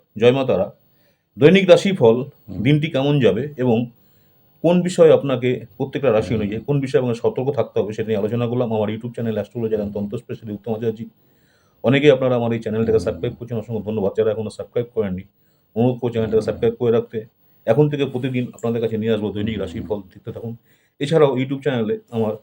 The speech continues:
Speaker 1: দৈনিক রাশিফল শর্ট, যেটা শর্ট ভিডিও পাবেন প্রতিদিন। এছাড়াও আধ্যাত্মিক কিছু বিষয়ে আলোচনা করছি। এছাড়াও আপনার <clears throat> দু হাজার পঁচিশ মেষ রাশি জাতক জাতিকাদের জন্য বছরটি কেমন যাবে, সম্পূর্ণ বিস্তারিত আলোচনা করা আছে।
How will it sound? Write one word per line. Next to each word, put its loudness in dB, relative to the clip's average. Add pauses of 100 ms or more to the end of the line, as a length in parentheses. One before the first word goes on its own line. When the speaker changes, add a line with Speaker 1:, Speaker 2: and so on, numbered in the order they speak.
(560)
Speaker 1:
দৈনিক 2
রাশিফল -2 (100)
শর্ট, 4 (120)
যেটা -2
শর্ট 0
ভিডিও -4
পাবেন -2
প্রতিদিন। -8 (480)
এছাড়াও 4
আধ্যাত্মিক -4
কিছু -6
বিষয়ে -2
আলোচনা 0
করছি। -12 (320)
এছাড়াও 4
আপনার -6 (680)
<clears throat> -2
দু 0
হাজার 6
পঁচিশ -4 (240)
মেষ 2 (100)
রাশি 0
জাতক 0
জাতিকাদের -2
জন্য -4 (520)
বছরটি 4 (100)
কেমন 2 (100)
যাবে, 0 (460)
সম্পূর্ণ 0
বিস্তারিত -4
আলোচনা -4
করা 0
আছে। -6